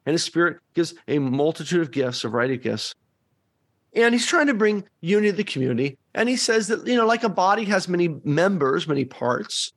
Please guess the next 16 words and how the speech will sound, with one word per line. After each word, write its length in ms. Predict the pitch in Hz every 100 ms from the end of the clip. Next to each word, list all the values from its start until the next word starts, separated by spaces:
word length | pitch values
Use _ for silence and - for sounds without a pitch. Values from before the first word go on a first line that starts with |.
| _ -
so 480 | - 233 220 220
the 140 | 220 220
body 380 | 185 160 160 202
of 80 |
Christ 280 | 190 139 175
has 140 | 196 143
many 180 | 131
members, 340 | 143 117 110 -
many 140 | 151
parts. 480 | 160 247 - - - _ _ _ _ _ _ _ _ _ -
Therefore, 380 | 156 151 160 151
when 180 | 127
one 220 | 123 151 175
part 260 | - 135
is 80 | 123
strong, 540 | - 135 147 208 269